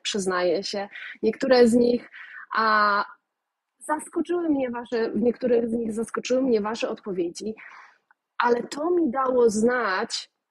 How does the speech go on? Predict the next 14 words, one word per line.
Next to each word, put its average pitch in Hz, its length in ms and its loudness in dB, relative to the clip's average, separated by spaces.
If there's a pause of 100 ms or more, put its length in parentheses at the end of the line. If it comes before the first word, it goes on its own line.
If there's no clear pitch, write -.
(760)
że 233 260 -2
to, 240 240 -4 (100)
co 262 160 -4
ja 214 680 2 (440)
mam 247 440 2
ucieleśnione 220 880 -4
i 214 160 -12
to, 254 240 -4
czym 311 380 -2
ja 240 240 -2
operuję 254 640 -4
na 190 160 -2
co 196 300 -4
dzień, 170 400 -6